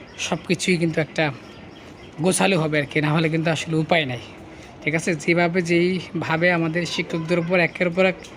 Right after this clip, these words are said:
দমন পীড়ন হচ্ছে, এটা আসলে বেশ একটা ভালো না।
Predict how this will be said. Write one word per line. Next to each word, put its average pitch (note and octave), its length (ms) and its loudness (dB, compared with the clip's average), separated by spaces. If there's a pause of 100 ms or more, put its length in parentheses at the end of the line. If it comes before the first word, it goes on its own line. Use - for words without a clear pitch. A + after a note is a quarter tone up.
(580)
দমন F3+ 360 4
পীড়ন G#3 300 4
হচ্ছে, F#3+ 460 0 (840)
এটা E3+ 200 2
আসলে F3 380 2 (600)
বেশ E3 140 2
একটা E3+ 180 0
ভালো F3+ 220 4
না। C#3 140 0